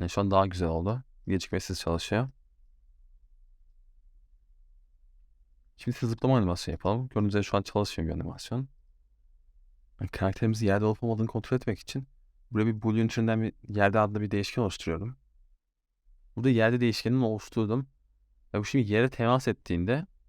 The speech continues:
hani şu zıplamanın olduğu gibi, bunda true olması gerekiyor. Yerde eşittir true diyorum. Nasıl karakterimiz zıpladığında bu false olacak.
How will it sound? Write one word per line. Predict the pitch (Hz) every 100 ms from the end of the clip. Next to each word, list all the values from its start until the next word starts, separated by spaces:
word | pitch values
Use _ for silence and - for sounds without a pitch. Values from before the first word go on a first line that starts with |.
| _ _ _ _ _ _
hani | 104 101
şu | -
zıplamanın | 101 95 107 101
olduğu | 98 104 110
gibi, | 92 110 147 - _ _
bunda | 135 131
true | - 135
olması | 127 92 85 -
gerekiyor. | 67 67 92 120 135 - _ _ _ _ _ - - - - - - - - - _ - - - - - -
Yerde | 110 110
eşittir | 98 - 127
true | - 120 104
diyorum. | 90 85 90 - - - - - - - - - - _ - - - - - - _ -
Nasıl | 120 127
karakterimiz | 131 120 - 131 104
zıpladığında | 98 - 117 113 127 131 165 - _ _ _
bu | 113
false | - 131 131 -
olacak. | 87 95 139 -